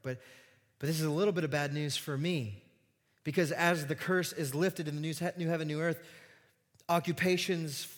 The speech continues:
like pastors and doctors and first responders suddenly become, find out that their work is irrelevant, that, that it's obsolete.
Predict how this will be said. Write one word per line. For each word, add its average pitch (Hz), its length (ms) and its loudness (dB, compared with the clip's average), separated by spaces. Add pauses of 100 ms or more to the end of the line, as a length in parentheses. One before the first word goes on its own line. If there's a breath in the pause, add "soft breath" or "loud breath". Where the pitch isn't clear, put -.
(140)
like 147 260 0 (960 loud breath)
pastors 156 840 0 (180)
and 135 240 -2
doctors 143 720 -4 (320 loud breath)
and 143 180 -2
first 170 300 -2
responders 147 840 -2 (240 loud breath)
suddenly 190 500 4
become, 160 640 0
find 160 260 0
out 156 160 4
that 143 140 -6
their 151 100 0
work 147 260 -2
is 131 120 -4
irrelevant, 127 480 -4 (680)
that, 147 160 -4
that 156 100 2
it's 160 140 2
obsolete. 156 600 0